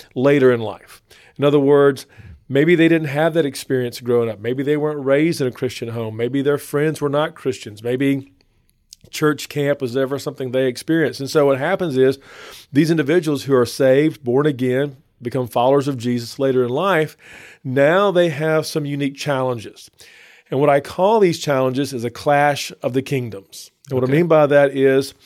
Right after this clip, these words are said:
Speaker 1: so you have this newfound belief. You're following Jesus. You're, you're born again. You're excited about your faith. You're convinced that Jesus is Messiah and you believe in him for everlasting life.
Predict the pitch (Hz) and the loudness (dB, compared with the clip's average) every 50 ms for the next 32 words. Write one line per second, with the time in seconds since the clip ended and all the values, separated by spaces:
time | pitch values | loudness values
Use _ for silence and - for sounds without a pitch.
0 | - - - - - _ _ - - 165 151 151 151 151 156 160 151 156 139 - | -20 -20 -20 -20 -20 _ _ -2 2 2 4 4 4 2 2 2 0 0 -4 -4
1 | 147 135 139 160 170 165 - 170 160 160 165 160 156 151 156 151 175 190 160 - | -6 -2 0 0 0 0 0 0 0 2 2 0 0 0 0 2 2 2 0 0
2 | - - 123 113 101 - 123 120 131 139 143 151 147 143 135 123 147 156 165 175 | -8 -8 -8 -6 -4 0 2 4 4 4 4 4 2 2 0 0 0 2 2 0
3 | 160 - 117 110 107 - - 127 123 127 127 123 123 123 123 127 113 110 113 127 | -2 -4 -6 -6 -6 -8 -8 -4 0 2 2 2 0 0 -2 -2 -4 -2 -2 0
4 | 135 143 147 151 143 127 135 139 156 170 156 131 113 110 107 110 120 123 117 113 | 2 2 2 2 0 0 0 0 2 2 0 0 0 -4 -6 -4 -4 -4 -4 -4
5 | - - - 135 131 139 139 139 139 127 139 139 139 139 135 - - 143 131 127 | -8 -8 -4 -2 2 2 2 2 0 2 2 4 4 2 2 0 -4 -6 -6 -6
6 | - - - 143 151 151 135 123 107 - 123 123 127 123 117 117 - - - - | -6 -4 -2 -2 0 2 0 0 -2 -4 -4 -2 0 0 -2 -4 -10 -20 -20 -20
7 | _ _ - 143 123 117 113 135 147 147 139 - - 131 120 120 113 127 131 135 | _ _ -8 -6 -6 -2 0 0 0 0 -2 -6 -6 -6 -6 -6 -2 0 2 2
8 | 139 135 143 135 117 135 139 123 113 123 127 120 - - 147 131 135 147 151 151 | 2 0 -2 -6 -8 -6 -8 -8 -6 -6 -6 -6 -6 -4 -4 -2 0 0 0 0
9 | 135 123 117 113 113 123 120 120 120 120 123 113 113 120 123 139 147 139 139 143 | 0 0 0 -2 -2 -4 -6 -6 -6 -6 -8 -6 -2 0 2 2 2 2 0 -2
10 | 139 127 - 131 127 123 131 127 127 131 123 107 - 127 120 135 156 160 147 123 | -2 -4 -4 -6 -4 -2 -2 -2 0 -2 -2 -4 -8 -8 -6 -4 -2 -2 -2 -4
11 | - | -6